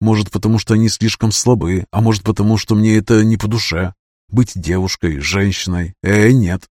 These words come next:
даже временно. Взор, прогулка по астралу. Тащу за собой душу, разум, сознание Николь, словно на ниточке. Мы возвращаемся в моё тело, и я активирую перерождение,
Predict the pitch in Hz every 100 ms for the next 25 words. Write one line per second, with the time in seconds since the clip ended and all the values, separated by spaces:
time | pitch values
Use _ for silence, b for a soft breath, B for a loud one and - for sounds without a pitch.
0 | - 101 101 107 117 95 98 98 90 -
1 | _ _ _ _ _ _ _ - 101 101
2 | 71 - _ 117 113 123 110 110 117 -
3 | 98 78 69 - _ _ _ - 113 -
4 | 131 113 - 110 120 120 90 82 120 113
5 | - 85 90 113 107 107 98 - 107 120
6 | 117 113 120 123 - 76 - - 135 120
7 | 123 131 135 95 87 - 69 65 - _
8 | _ _ 117 120 113 101 110 - 101 107
9 | - 113 104 120 120 - 76 65 - -
10 | 113 113 110 - 98 92 104 110 104 117
11 | 117 120 101 107 78 73 -